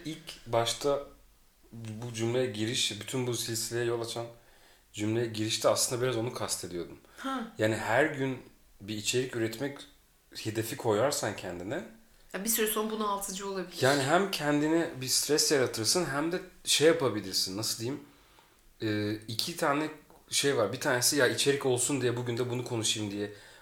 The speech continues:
Speaker 1: o kadar belki de önemli olmayan bir şey yapabilirsin. Bir de kendin de baskı yaratırsın. "Bugün ne yapacak, bugün ne olacak?" falan gibi.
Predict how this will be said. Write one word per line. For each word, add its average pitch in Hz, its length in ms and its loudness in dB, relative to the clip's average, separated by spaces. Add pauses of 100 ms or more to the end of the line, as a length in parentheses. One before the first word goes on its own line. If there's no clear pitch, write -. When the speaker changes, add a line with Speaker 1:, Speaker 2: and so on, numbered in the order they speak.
(120)
Speaker 1:
o 110 100 -4
kadar 117 300 4
belki 110 280 2
de 113 60 2
önemli 113 320 2
olmayan 117 360 0
bir 98 40 -8
şey - 180 -4
yapabilirsin. 92 680 -6
Bir 139 100 -8
de 185 260 -2 (260)
kendin 131 380 -2
de 113 140 0
baskı 104 340 4
yaratırsın. 113 520 0
"Bugün 107 220 -6
ne 110 40 -2
yapacak, 107 260 -8 (100)
bugün 101 120 -12
ne 107 40 -8
olacak?" 98 220 -12
falan 92 200 -14 (520)
gibi. 92 320 -8